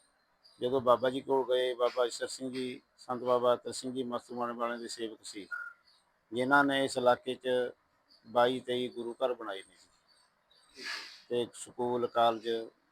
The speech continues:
Speaker 1: ਬਹੁਤ ਸੇਵਾ ਕੀਤੀ ਬਾਬਾ ਜੀ ਨੇ, ਭਜਨ ਬੰਦਗੀ ਕਰਨ ਵਾਲੇ ਸੀ। ਤੇ ਜਦੋਂ ਮਾਤਾ ਜੀ ਉਹਨਾਂ ਕੋਲ ਗਏ, ਮਾਤਾ ਜੀ ਨੂੰ, ਮਾਤਾ ਜੀ ਨੇ ਦੱਸਿਆ ਬਾਬਾ ਜੀ ਨੂੰ, "ਬਾਬਾ ਜੀ, ਇੱਕ ਨਾ ਇੱਕ ਉੱਥੇ ਕੋਈ ਤੁਹਾਡਾ ਕੋਈ ਪ੍ਰੇਮੀ ਹੋਣਾ, ਉਹਨੇ ਮੈਨੂੰ ਕਿਹਾ ਸਾਡੀ ਕੋਈ ਯਾਦਗਾਰ ਬਣਾਓ।"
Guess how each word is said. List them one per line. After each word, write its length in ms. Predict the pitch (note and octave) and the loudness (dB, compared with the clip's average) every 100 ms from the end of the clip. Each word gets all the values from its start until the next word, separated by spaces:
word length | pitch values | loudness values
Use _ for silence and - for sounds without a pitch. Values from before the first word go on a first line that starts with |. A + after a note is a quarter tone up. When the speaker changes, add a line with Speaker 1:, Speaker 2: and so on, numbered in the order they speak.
| - | -6
Speaker 1:
ਬਹੁਤ 280 | A#2+ D#3 | 0 0
ਸੇਵਾ 260 | - C3+ B2+ | 0 0 0
ਕੀਤੀ 300 | A#2+ A2 A#2 | -2 -10 -6
ਬਾਬਾ 260 | A2+ A2 A#2 | -4 -2 -2
ਜੀ 60 | |
ਨੇ, 160 | A#2 A#2+ B2+ | -2 -4 -4
ਭਜਨ 200 | A#2 A#2+ | -4 -6
ਬੰਦਗੀ 360 | A#2 A2+ A2+ | -10 -10 -12
ਕਰਨ 240 | A2 A2+ A2+ | -6 -6 -4
ਵਾਲੇ 240 | A2 A2 | -4 -4
ਸੀ। 200 | G#2 G#2 _ _ _ _ _ _ _ _ _ _ _ _ - | -8 -18 _ _ _ _ _ _ _ _ _ _ _ _ -4
ਤੇ 360 | B2+ B2 B2 - - | 0 0 -2 -6 -4
ਜਦੋਂ 180 | C3 C3+ | 0 2
ਮਾਤਾ 380 | B2+ B2 C#3 C3+ | 4 4 4 4
ਜੀ 160 | C3 | 2
ਉਹਨਾਂ 180 | C3+ D3 | -2 -2
ਕੋਲ 220 | C#3+ C3+ | -2 -2
ਗਏ, 300 | A#2+ B2 C3 | 0 0 0
ਮਾਤਾ 340 | B2 B2 B2 B2 | 0 0 0 -4
ਜੀ 120 | B2+ | -6
ਨੂੰ, 340 | B2+ B2 A#2+ _ _ _ _ A#2+ | -12 -16 -16 _ _ _ _ -2
ਮਾਤਾ 260 | A#2+ B2 | 0 0
ਜੀ 100 | A#2+ | -2
ਨੇ 140 | B2+ A#2+ | -4 -4
ਦੱਸਿਆ 320 | A2 - A#2+ | -6 -2 0
ਬਾਬਾ 300 | A#2 A2 A#2 | 0 -2 -4
ਜੀ 100 | A#2 | -6
ਨੂੰ, 160 | A#2+ | -8
"ਬਾਬਾ 260 | A2+ A2+ B2 | -6 -6 -4
ਜੀ, 140 | B2+ | -4
ਇੱਕ 140 | B2 - | -6 -8
ਨਾ 80 | A#2 | -16
ਇੱਕ 160 | - | -14
ਉੱਥੇ 300 | A#2+ G#2+ A#2 | -16 -10 -10
ਕੋਈ 440 | G#2 A2+ A2 G#2+ - _ _ _ _ _ _ _ | -8 -8 -6 -8 -14 _ _ _ _ _ _ _
ਤੁਹਾਡਾ 240 | B2 A2+ A#2 | -2 2 2
ਕੋਈ 180 | A#2 | 0
ਪ੍ਰੇਮੀ 380 | A2+ A2+ A2+ A#2+ | -6 -6 -6 -6
ਹੋਣਾ, 280 | A#2 A#2 A#2 | -6 -4 -4
ਉਹਨੇ 180 | A#2+ A#2+ | -4 -8
ਮੈਨੂੰ 220 | A#2 A#2 | -14 -16
ਕਿਹਾ 260 | A2+ A2+ A2+ | -6 -2 -2
ਸਾਡੀ 300 | A2+ G#2+ A2 | -2 -6 -10
ਕੋਈ 160 | A2 | -8
ਯਾਦਗਾਰ 420 | G#2+ G#2 G#2 A2 | -4 -4 -4 -6
ਬਣਾਓ।" 360 | G2+ G2+ G2+ G2 | -6 -8 -8 -8